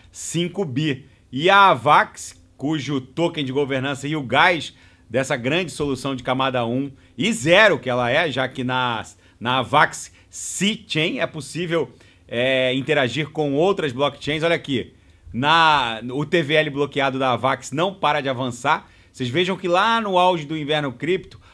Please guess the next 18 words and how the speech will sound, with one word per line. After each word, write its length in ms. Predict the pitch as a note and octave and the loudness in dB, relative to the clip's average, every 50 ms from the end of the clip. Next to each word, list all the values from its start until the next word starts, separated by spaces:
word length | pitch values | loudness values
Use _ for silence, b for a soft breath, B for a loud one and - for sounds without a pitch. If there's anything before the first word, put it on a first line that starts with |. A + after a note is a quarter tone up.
| b b | b b
a 120 | - C#3 | 0 0
Avax 600 | D3 B2 A2+ D3 E3 - - - - F3+ E3 C#3+ - b b b b b | 0 4 4 2 2 2 -2 -10 -10 -10 -10 -10 -12 b b b b b
sofreu 560 | b - - - F3 E3+ F3 - E3+ G3+ A3 | b -10 -2 0 0 0 0 0 0 2 2
muito, 320 | G#3 E3+ D#3 F3+ G#3+ G#3+ - | 2 0 -2 -4 -4 -6 -10
chegou 320 | - - C3+ A2+ B2+ D#3 | -6 -6 -4 -2 0 2
a 180 | E3+ D#3+ D3 C#3 | 2 2 2 2
ostentar 580 | C#3+ C#3+ C3 - - C3+ B2 A2+ C#3 C#3+ C#3+ C3+ | 0 -2 -4 -6 -6 -8 -6 -4 -2 -2 -2 -2
menos 460 | B2+ B2 C3 D#3 G3 A#3 G#3+ F3+ D3 | -2 -2 -2 -4 -4 -4 -4 -6 -6
de 400 | A#2+ C3 C#3+ C#3+ C3+ B2+ A2 G2 B B B B B _ | -6 -6 -4 -2 -2 -2 -4 -4 B B B B B _
trezentos 540 | _ C#3+ C#3+ D3 C3 G2+ C3+ D#3 D#3 - - C3 | _ 0 0 0 0 0 -2 -4 -4 -4 -6 -4
milhões 340 | C3 C3 B2+ C#3 C#3+ C#3 | -2 -2 0 0 -2 -2
de 100 | A#2 B2+ | -4 -4
dólares 440 | A2+ G2+ A#2 B2+ C3+ C#3 C3+ B2 A#2 | -4 -2 0 0 0 0 -2 -2 -4
em 80 | B2 A#2+ | -4 -4
T 160 | B2 C3+ B2 | -4 -4 -4
V 100 | A2+ A#2+ | -2 0
L 140 | B2+ B2+ B2+ | -2 -2 -2
bloqueado, 640 | A#2 A2+ B2 A#2+ A#2+ - A#2+ A#2 C#3 D#3+ D#3+ C#3+ B2+ | -2 -4 -6 -6 -4 -4 -2 0 0 0 -2 -4 -12